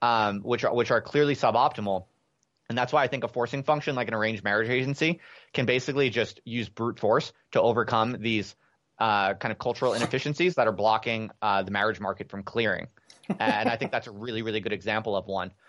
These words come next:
Like, it's just a stupid idea. Pe-, it's a false and, it's a false and dumb idea that, uh, millennials and Zoomers have in their mind today that their spouse needs to have the same politics as them. They really don't.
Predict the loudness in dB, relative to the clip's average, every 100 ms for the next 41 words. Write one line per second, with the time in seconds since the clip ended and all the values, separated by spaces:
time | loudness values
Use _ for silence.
0 | -2 -2 -2 -4 -6 -2 -4 -2 -2 0
1 | 2 2 2 0 -2 -6 -4 -4 2 4
2 | 4 2 -12 _ -6 -6 -6 -6 -4 2
3 | 2 4 2 2 2 2 2 2 2 0
4 | -2 _ _ _ -4 0 2 2 0 2
5 | 0 -2 -6 -4 -2 -2 -2 -2 0 -4
6 | -2 -4 -2 -2 0 0 0 _ -4 -2
7 | 0 -2 -2 -2 -2 -2 -6 -10 -6 -6
8 | -6 -6 -6 -6 -8 -4 -2 -4 -6 -10
9 | -8 -8 -12 -10 -2 -2 -2 -2 0 2
10 | 2 2